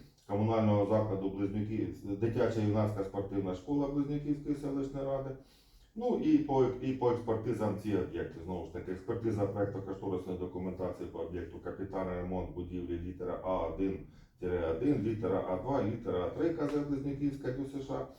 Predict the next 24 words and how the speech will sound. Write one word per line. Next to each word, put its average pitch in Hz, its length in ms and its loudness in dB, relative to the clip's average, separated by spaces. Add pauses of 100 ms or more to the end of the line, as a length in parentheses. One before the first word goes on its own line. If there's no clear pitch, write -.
(360)
І 143 100 6
експертиза 117 580 4
проектно-кошторисної 104 880 0
документації 107 600 -2
по - 120 -4
об'єкту 113 420 -2
реконструкції 107 600 -2
нежитлової 101 420 -2
будівлі 98 420 0
дошкільного 98 560 -2
закладу 95 440 0
літера 107 500 -2
А - 60 -2 (220)
один 156 260 -2 (400)
під 139 220 2
адміністративну 98 760 -2
будівлю 123 500 2 (600)
Близнюки, 104 460 2 (300)
Сонячна, 107 440 -2 (140)
два. - 280 -14 (680)
Ну, - 120 -16
це - 60 -16
такі - 320 -18
зміни. 67 260 -16